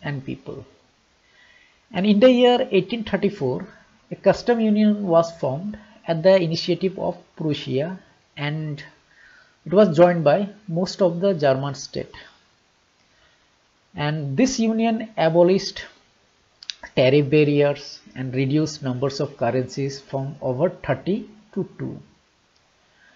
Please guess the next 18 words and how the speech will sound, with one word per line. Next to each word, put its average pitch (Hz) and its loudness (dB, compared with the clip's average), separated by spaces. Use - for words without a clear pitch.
And 190 0
the 208 4
creation 214 2
of 208 0
network 165 0
of 165 -2
railways 131 0
at 131 -8
that 165 2
period 131 -4
further 175 4
encouraged 185 6
the 175 6
mobility, 143 0
unhinging, 147 -2
unrestricted 147 -4
economic 156 0
inter-, 139 -6